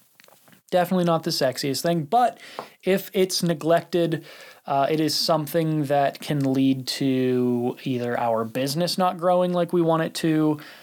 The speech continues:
um, or us being stagnant, or in the worst case, it could lead to our business failing. Um, none of those things are things that are desirable.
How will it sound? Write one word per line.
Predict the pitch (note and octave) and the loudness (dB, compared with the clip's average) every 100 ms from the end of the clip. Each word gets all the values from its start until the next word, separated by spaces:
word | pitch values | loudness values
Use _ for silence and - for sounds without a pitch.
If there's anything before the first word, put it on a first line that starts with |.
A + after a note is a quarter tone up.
| - - | -20 -8
um, | B2+ B2 A#2+ A#2 A2+ A#2 - _ _ - | -4 0 0 -2 -6 -8 -14 _ _ -4
or | D#3 D3+ D3 C#3 C#3 C#3 - | 0 2 2 2 2 0 0
us | C3 - | 0 -2
being | - B2 A#2 | -2 -2 -2
stagnant, | A2+ - F#3 F#3 F3+ F3 E3 - | -6 -2 0 0 0 -2 -2 -2
or | D#3 D3 C#3+ | 0 2 2
in | D#3+ D3 D3 | 0 0 0
the | D3 | 0
worst | B2 C#3+ D3+ D3 | 0 2 2 0
case, | - D3 C3 | -2 0 0
it | C#3+ | -2
could | C3+ | -4
lead | C3 C3+ C3 B2 | -2 0 0 -2
to | - C#3 C3 B2+ B2+ B2+ | -6 -2 0 0 0 -2
our | C3 B2+ B2+ B2 B2 | -2 0 2 2 0
business | A2+ B2 A#2+ B2 A#2 - - - - | -2 -2 -2 -4 -4 -4 -4 -8 -14
failing. | - - B2 A2 G2 - - - - - - - | -12 -2 0 0 -4 -8 -16 -16 -16 -16 -18 -8
Um, | C3 B2 C3+ | -4 -2 0
none | E3+ A#3+ | 0 2
of | |
those | A3+ G#3+ | 0 0
things | G#3+ F#3+ | 0 0
are | F#3 | 0
things | G3+ F#3 F3 | 0 0 0
that | D#3 | 2
are | E3+ E3+ | 4 4
desirable. | E3 D3+ F3 B2 A2 - | 2 0 0 0 -4 -14